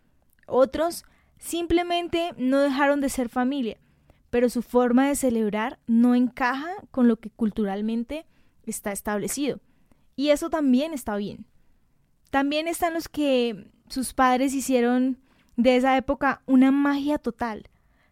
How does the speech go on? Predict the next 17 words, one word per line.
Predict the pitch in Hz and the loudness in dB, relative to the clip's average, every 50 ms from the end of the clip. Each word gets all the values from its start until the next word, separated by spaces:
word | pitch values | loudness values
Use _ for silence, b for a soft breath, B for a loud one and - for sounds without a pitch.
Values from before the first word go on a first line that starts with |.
| _ - | _ -6
Regalos, | - 226 220 202 202 220 233 233 247 254 247 247 262 247 - - | -2 -2 0 0 2 2 2 2 2 4 4 2 2 0 -4 -6
compartir, | - 240 226 - 220 208 208 - _ - 226 233 240 240 240 247 | -4 -4 -2 -2 -4 -6 -6 -8 _ -4 -2 0 0 0 -2 -2
buena | 214 208 220 233 226 233 240 | -2 0 2 2 2 2 0
comida, | - - 254 233 233 226 233 240 233 233 226 233 | -2 0 2 4 4 4 4 4 2 2 0 -2
reencuentros | 233 220 214 214 214 220 214 - 247 240 240 240 277 277 285 269 - - | -2 -2 -2 0 -2 -2 0 2 2 2 2 2 0 -4 -6 -6 -8 -4
y | - 233 226 | 0 2 4
mucho | 226 226 233 247 254 262 254 - - 262 | 4 6 6 6 4 4 2 0 -2 -2
amor. | 240 226 220 202 - - - _ _ _ _ _ - | 0 0 0 -2 -4 -10 -16 _ _ _ _ _ -6
Entonces, | 220 226 226 - 233 233 233 220 - 233 214 208 240 - - _ _ _ _ _ _ _ _ _ _ _ _ _ _ _ _ _ _ _ _ _ _ _ _ _ - | -4 -4 -2 -2 -2 -4 -4 -4 -4 -6 -6 -6 -10 -12 -16 _ _ _ _ _ _ _ _ _ _ _ _ _ _ _ _ _ _ _ _ _ _ _ _ _ -2
aman | 247 254 269 302 311 262 214 | 0 0 0 0 0 0 -2
esta | 208 - - 175 | -2 -4 -6 -10
fecha. | 190 - - - - - - - _ _ - - _ _ _ _ _ _ _ _ _ _ _ _ _ _ _ _ _ - | -12 -12 -14 -16 -16 -18 -20 -20 _ _ -20 -20 _ _ _ _ _ _ _ _ _ _ _ _ _ _ _ _ _ 2
Otros, | 277 294 311 311 - 339 359 381 381 - - _ _ _ _ _ - | 4 4 4 4 2 0 0 -2 -2 -6 -14 _ _ _ _ _ -4
restaurados | 233 247 262 262 254 - - 254 240 240 240 240 247 247 254 285 339 320 - | 0 2 2 2 0 -2 -2 0 2 2 4 4 4 2 2 2 0 -2 -2
por | - 285 262 240 | -2 0 0 2
la | 240 226 | 0 0
religión, | 220 220 214 214 214 202 196 220 233 254 311 349 | 0 -2 -4 -4 -4 -6 -4 -4 -4 -4 -4 -8